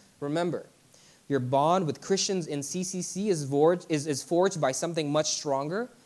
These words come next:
than your membership at C C C. Your identification with Christians in other churches is listed in a book much greater than the membership list of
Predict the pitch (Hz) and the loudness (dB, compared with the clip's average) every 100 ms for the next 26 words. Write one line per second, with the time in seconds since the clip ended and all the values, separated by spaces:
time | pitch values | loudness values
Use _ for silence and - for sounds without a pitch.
0 | _ 139 147 139 127 139 170 175 190 180 | _ -2 -2 0 -2 0 0 -2 -4 -6
1 | - 196 185 185 185 202 208 _ _ _ | -8 -10 -10 -10 -10 -12 -14 _ _ _
2 | - - - - - - - 170 160 165 | -20 -20 -20 -20 -20 -6 2 4 4 2
3 | 175 156 - 196 208 220 156 - 196 190 | -2 -6 0 0 2 0 -2 -2 -4 -2
4 | 196 160 139 - 170 196 196 220 214 254 | -4 -4 -6 -2 0 0 0 -2 -2 -4
5 | 247 - - - 165 147 170 185 226 226 | -6 -10 -18 -2 -2 2 0 0 -2 -2
6 | 165 139 135 185 - - - 160 196 160 | -2 0 0 0 -2 -16 -2 0 0 -2
7 | 147 151 185 262 269 - _ - 156 143 | 2 2 4 2 -2 -12 _ -4 0 2
8 | 151 170 - 175 156 170 196 - - 147 | 2 2 -2 -2 0 0 0 -6 -2 0
9 | 147 135 | 0 -4